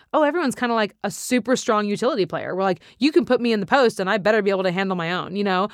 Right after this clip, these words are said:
which was kind of a cool experience too. Um, but it was, it was a shock for sure. It was kind of a culture shock. It was kind of a, super weird experience to go in as a fifth year senior and then kind of as br-, a brand new player and be thrown in as a captain. I was like,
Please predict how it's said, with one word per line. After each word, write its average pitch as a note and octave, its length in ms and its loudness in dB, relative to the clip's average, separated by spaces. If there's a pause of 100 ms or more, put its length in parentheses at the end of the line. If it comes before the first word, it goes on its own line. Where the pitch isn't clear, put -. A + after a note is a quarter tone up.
(160)
which F#4 160 6
was F4+ 120 4
kind G#4+ 200 0
of C#4+ 60 2
a B3 60 4
cool A#3+ 140 0
experience G#3 480 -4
too. G3 460 2 (240)
Um, G3+ 480 2 (320)
but B3+ 120 4
it C#4 80 4
was, A#3 320 -2
it B3 60 4
was A3 160 0
a F#3+ 40 -4
shock - 320 -4
for - 140 -6
sure. F#3+ 140 -2
It - 20 0
was F#3+ 100 0
kind C#4 160 -2
of C#4+ 80 0
a C#4 60 4
culture B3 280 2
shock. A3 440 2
It G#3 80 0
was F#3+ 260 -2
kind A3 260 -2
of G#3 80 -2
a, G3 380 2 (520)
super D4 380 2
weird B3 220 4
experience A3 580 -2
to F3+ 260 -4 (280)
go A#3 200 6
in A#3 100 2
as G3+ 100 -2
a G#3 80 -2
fifth G3+ 260 -4
year G3+ 100 2
senior G3 520 -2 (200)
and A3 140 2
then G3+ 140 2
kind G#3 240 -2
of F3+ 140 -2
as G3 160 0
br-, D#3+ 200 -2
a G#3+ 100 2
brand G3+ 280 0
new G#3 100 0
player F#3+ 280 2
and G3 120 -2
be G3+ 80 2
thrown G3 260 0
in F#3+ 80 0
as F3+ 140 -2
a F3 60 -10
captain. A3 520 -2 (300)
I G#3+ 100 2
was G3+ 140 2
like, G3+ 160 2